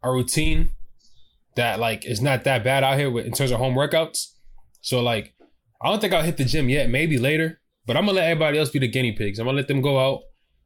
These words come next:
see how they react, you know, see what they're saying about, you know, the gym. And I wonder how the gym's gonna work, too, because usually they're so crowded and pa-, and, like, packed. Are they gonna start saying, "You know what? We got forty people in here already. Come back in an hour." Or, "Here's your, you know, here's an app where you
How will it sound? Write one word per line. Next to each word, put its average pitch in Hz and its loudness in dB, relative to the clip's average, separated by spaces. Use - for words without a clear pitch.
see - -2
how 139 2
they 151 0
react, 143 0
you 127 0
know, 127 0
see - 0
what 139 2
they're 135 0
saying 135 0
about, 123 -2
you 123 -2
know, 120 0
the 107 -4
gym. 120 0
And 143 0
I 185 2
wonder 220 0
how 214 0
the 170 0
gym's 180 0
gonna 170 2
work, 160 2
too, 196 0
because 131 0
usually 170 2
they're 139 0
so 143 0
crowded 143 0
and 113 -4
pa-, 131 -2
and, 120 -2
like, 110 -2
packed. 151 -2
Are 127 0
they 147 2
gonna 147 2
start 139 2
saying, 139 0
"You 139 2
know 147 2
what? 139 2
We 127 0
got 131 -2
forty 147 -2
people 135 -4
in 135 0
here 131 2
already. 127 0
Come 131 -4
back 123 0
in 120 -6
an 117 -4
hour." 110 -4
Or, 117 0
"Here's 123 2
your, 120 -2
you 117 -4
know, 110 -4
here's 131 0
an 131 -2
app 135 -4
where 120 -2
you 120 -2